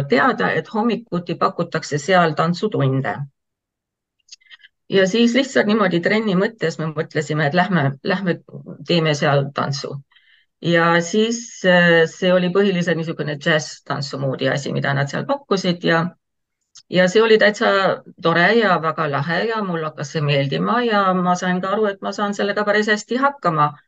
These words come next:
Olgugi, et ma pole, noh, alati mõeldakse, et kui tahad tantsijaks saada, siis sa pead kuskil viieaastaselt balletikoolist peale hakkama, muidu ei tule sellest midagi välja. Nii et, noh, mina olin ju siis juba mingi kahekümnene.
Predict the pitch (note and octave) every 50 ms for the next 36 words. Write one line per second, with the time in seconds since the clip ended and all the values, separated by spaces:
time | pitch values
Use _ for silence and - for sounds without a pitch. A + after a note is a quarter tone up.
0 | _ _ _ _ _ _ - F3 F3+ F3 F3 E3 D#3 E3+ D#3+ D#3+ E3 E3 E3 -
1 | E3 E3+ D#3+ D#3+ D#3 D3+ D3+ E3+ - - - _ _ - E3 D#3+ D#3+ D3+ D3 D3
2 | D#3+ D#3 C#3+ E3+ E3 D#3 D3+ D#3 D3+ - - D#3+ D#3 C#3+ - D#3 D3+ D#3+ D#3+ D#3
3 | D3 D3+ E3+ E3+ F3+ F3+ - D#3+ D3+ D#3 - - D#3+ D3+ D3 D3+ D3+ D3 D3+ C#3+
4 | - D#3+ C#3+ D3+ D3+ D3 - D3 D3 C#3+ - - D3+ C#3+ C#3 C#3+ D3 D3+ D3 C3+
5 | C#3+ C#3+ - E3 D3 C3 D3 C#3 C#3 - D3 D3+ D#3+ E3+ E3 - C#3+ C#3 D3 C#3+
6 | C#3 D3 D3 - _ _ _ - D#3 C#3+ C#3 C#3 C#3+ C#3+ - C#3+ - - - C#3+
7 | C#3 C#3 - C3+ C3 - C#3+ C#3+ - - - - D3+ D3 D3 D3+ D3+ C#3 C#3 -
8 | D3 C#3+ C#3 C#3 - D3 D3+ D3 D#3+ D#3+ F#3+ A3+ B3 A3 E3 C3+ - - - _
9 | _ _ _ _ _ _ _ _ _ _ _ _ _ _ _ - - _ - E3+
10 | E3 E3+ E3 E3 E3+ E3+ F#3 G3 F#3+ F3+ F3 D#3+ D#3 D#3+ D#3+ D#3+ E3 E3 D#3+ E3
11 | D#3+ - E3 D#3 D#3+ D#3 D#3+ D#3 D3+ D#3+ D3 D3+ - - E3 D#3+ D3 C#3 C#3 C#3
12 | C#3 - - - - - -